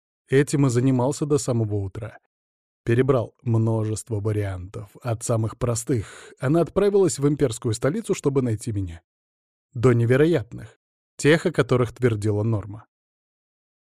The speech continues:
Так и не пришел к определенному выводу. Лишь понял, что пока у меня нет другого варианта, как только понадеяться на помощь деда. Но не идти же мне штурмовать зал порталов.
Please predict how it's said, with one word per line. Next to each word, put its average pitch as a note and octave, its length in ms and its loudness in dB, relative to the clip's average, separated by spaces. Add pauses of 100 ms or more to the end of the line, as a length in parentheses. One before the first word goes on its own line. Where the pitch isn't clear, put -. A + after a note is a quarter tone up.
(240)
Так G3 340 0
и G3 40 -2
не F3+ 200 -2
пришел D#3 600 0
к - 80 -4
определенному A#2+ 760 0
выводу. G2 540 -8 (640)
Лишь A2 300 0
понял, F3 360 0
что - 180 -2
пока A#2+ 380 0
у C#3 60 -2
меня C3+ 180 2
нет B2+ 180 0
другого G#2 400 -4
варианта, C#3+ 460 -2
как - 160 -18
только A2 260 -4
понадеяться A2 600 0
на D#3 140 0
помощь F#2+ 380 -8
деда. F#2+ 400 -16 (840)
Но C#3+ 140 2
не D3 200 2
идти F3 240 -6
же C#3 140 0
мне C3 160 0
штурмовать A2+ 560 -2
зал G2 300 -6
порталов. G2 500 -8